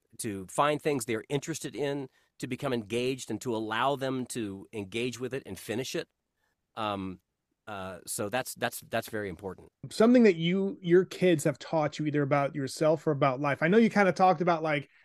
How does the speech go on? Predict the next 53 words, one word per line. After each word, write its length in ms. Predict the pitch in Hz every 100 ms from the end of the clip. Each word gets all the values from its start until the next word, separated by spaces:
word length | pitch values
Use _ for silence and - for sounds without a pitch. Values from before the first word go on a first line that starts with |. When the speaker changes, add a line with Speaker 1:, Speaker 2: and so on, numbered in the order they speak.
| _
Speaker 2:
you 100 | 180
take 180 | 175 175
a 60 | 165
step 280 | - 165 151
back 320 | 160 160 156
and, 200 | 143 147
like, 220 | 160 139 135
there's 160 | 143
other 200 | 160 156
people 300 | 151 165 151
that 80 | 143
you 60 | 147
need 140 | 147
to 100 | 135
support, 420 | 131 - 175 143
but 100 | 139
talk 220 | - 196 208
a 40 |
little 160 | 202 185
about 280 | 175 160
something 200 | 180 170
that 120 | 151 147
your, 260 | 156 151 - - -
your 120 | 160
kids 280 | - 165 147
have 100 | 131
taught 300 | - 147 139
you 60 | 147
about 260 | 139 135
life 260 | 139 139 -
or 40 |
yourself 400 | 127 123 147 135
that 120 | 139 156
maybe 200 | 202 202
you 60 |
didn't 140 | 190 180
know 120 | 175
was 180 | 156 131
there 180 | 143
until 220 | 139 127 135
you 80 |
Speaker 1:
Well, 160 | 123 151
Speaker 2:
became 160 | 127 120
a 140 | 117
dad. 120 | 117 151
Speaker 1:
there's 180 | 143
a 40 | 135
lot 320 | 156 156 98 110
because 340 | 117 135 120
there's 180 | 127 131
no 200 | 147 147
education 640 | 131 120 - 127 123 123
like, 240 | 113 107